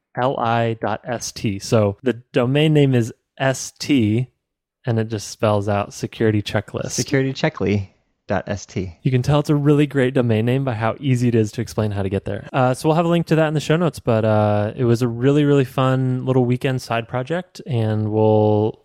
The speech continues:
Speaker 1: well, I imagine by the time people are hearing this, we've talked about it on Twitter. So I will have tweeted this out on Monday, uh, but I'm, I'm finishing up the implementation on Sunday.
Speaker 2: Well, I wanna say,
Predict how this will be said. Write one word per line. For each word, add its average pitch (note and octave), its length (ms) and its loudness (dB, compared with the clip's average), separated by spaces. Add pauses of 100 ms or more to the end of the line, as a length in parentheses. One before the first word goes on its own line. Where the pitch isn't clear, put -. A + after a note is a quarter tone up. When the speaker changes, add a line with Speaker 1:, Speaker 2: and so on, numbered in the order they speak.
(640)
Speaker 1:
well, C#3 140 2
I D3+ 100 2
imagine E3 500 2 (220)
by C#3 100 2
the C3+ 80 2
time C3+ 220 -2
people B2+ 200 -2
are A#2 60 2
hearing G#2+ 240 2
this, G2+ 260 -4
we've G#2+ 180 -4
talked - 260 -6
about - 160 0
it - 80 -4
on B2 180 -4
Twitter. - 360 -10
So - 140 -10
I B2 120 0
will A#2 100 2
have A2 120 -2
tweeted G#2 280 -4
this G2+ 180 -8
out A2+ 120 -8
on G#2 120 -4
Monday, G2+ 460 0 (420)
uh, - 140 -4
but G#2+ 140 0
I'm, G#2 320 0
I'm A2 100 -4
finishing A#2+ 420 0
up G#2+ 140 0
the A2 120 0
implementation G#2 720 -2
on G2 380 0 (520)
Sunday. - 640 0 (160)
Speaker 2:
Well, A2+ 360 0 (240)
I C3 140 0
wanna B2 240 0
say, E2 640 -8